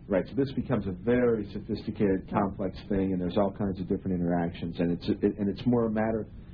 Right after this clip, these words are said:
Speaker 1: okay, so it seems to me there's two things. Perception, number one, of, of, of recognizing it,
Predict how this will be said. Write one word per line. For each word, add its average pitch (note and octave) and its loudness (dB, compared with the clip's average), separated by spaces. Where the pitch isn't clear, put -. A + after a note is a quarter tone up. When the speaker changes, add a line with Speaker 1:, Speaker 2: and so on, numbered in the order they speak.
Speaker 1:
okay, C#3 2
so - 4
it - 0
seems C#3+ 2
to C#3+ 0
me C3 6
there's G#2 0
two D#3+ 2
things. G2 0
Perception, C3 0
number A2 0
one, G2+ 0
of, F2 -4
of, F2+ 0
of F2 -6
recognizing F#2 -2
it, D#2+ 0